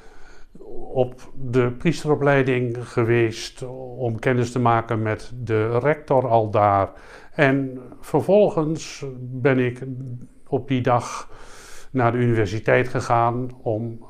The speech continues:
daar ook kennis te maken. Vanaf het station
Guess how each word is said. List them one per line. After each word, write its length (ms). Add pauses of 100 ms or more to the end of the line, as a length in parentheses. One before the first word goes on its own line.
daar 500
ook 240
kennis 340
te 100
maken. 500 (1700)
Vanaf 300
het 140
station 680